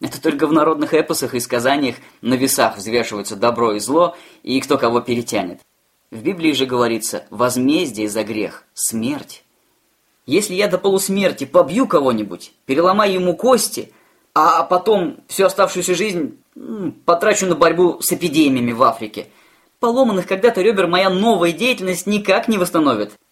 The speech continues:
и перед божественным правосудием я навсегда останусь дебоширом. Только сверхъестественным актом мой поступок может быть исправлен.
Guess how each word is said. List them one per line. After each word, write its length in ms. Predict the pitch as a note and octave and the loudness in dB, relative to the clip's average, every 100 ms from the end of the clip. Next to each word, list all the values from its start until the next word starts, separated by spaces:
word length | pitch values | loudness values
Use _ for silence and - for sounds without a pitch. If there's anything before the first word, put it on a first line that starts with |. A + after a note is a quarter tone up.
| _ | _
и 100 | - | -8
перед 280 | D3+ G#3 G#3+ | -4 -2 0
божественным 560 | F#3 F#3 B3 A#3+ F#3 E3 | 0 4 4 2 -2 0
правосудием 560 | E3 E3+ - A3 D3 | 2 2 0 -2 -2
я 160 | B2 C#3 | 0 0
навсегда 440 | D#3+ - F3+ A3 | 0 0 -2 -2
останусь 340 | A#3+ A3 F3 C3 | -2 -2 -4 -4
дебоширом. 580 | B2 C3 - A2+ - - _ _ _ _ _ _ _ - | 0 0 0 -6 -8 -18 _ _ _ _ _ _ _ -4
Только 220 | F#3 F#3+ | -4 -2
сверхъестественным 1120 | F#3+ F3 F#3+ - F#3 - - A3 G#3+ F3+ E3 - | -2 0 -2 -2 -4 -4 0 0 0 -2 -2 -2
актом 500 | F3 F3 - A#2+ G#2+ - | -2 -2 -2 -6 -6 -8
мой 320 | B2+ F3 C#3 | 0 2 2
поступок 640 | - C3+ - - - D#3 | 0 -6 -2 -4 -4 -6
может 380 | A#2+ C3+ D3+ D#3+ | -4 -4 -4 -6
быть 280 | C3 C3+ - _ - | -6 -6 -6 _ -10
исправлен. 720 | C3 - D3+ F3 D3+ G2+ | -6 -6 -6 -8 -8 -10